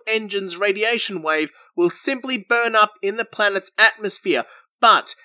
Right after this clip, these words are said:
it is impossible to assess how much debris will fall to the surface or where it will land. For your own safety, stay indoors and,"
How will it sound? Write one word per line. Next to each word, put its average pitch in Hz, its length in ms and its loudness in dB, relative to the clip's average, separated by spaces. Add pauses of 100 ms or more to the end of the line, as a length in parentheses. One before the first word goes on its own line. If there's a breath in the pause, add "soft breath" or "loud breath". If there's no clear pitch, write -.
(120)
it 226 140 -4
is 233 180 -4
impossible 254 800 -4
to 262 160 -6
assess 247 560 -2 (120)
how 254 300 4
much 254 300 -6
debris 196 400 0
will 190 180 0
fall 233 380 -2
to 240 140 -8
the 220 100 -6
surface 233 560 -2 (300 soft breath)
or 214 300 6 (120)
where 233 440 2
it 214 160 -4
will 196 240 0
land. 202 500 0 (300 soft breath)
For 254 180 2
your 233 240 2
own 262 280 2
safety, 262 680 0
stay 277 600 4
indoors 226 880 -2 (180 soft breath)
and," 226 200 4